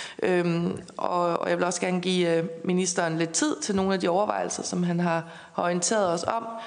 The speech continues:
øh, og så annoncere, at der kommer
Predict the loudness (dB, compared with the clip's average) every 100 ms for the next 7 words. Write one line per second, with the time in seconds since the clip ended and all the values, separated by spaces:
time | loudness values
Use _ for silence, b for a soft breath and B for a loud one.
0 | B B B 0 2 2 2 0 0 -4
1 | -10 -6 -2 -2 0 0 0 -2 -2 0
2 | 0 -2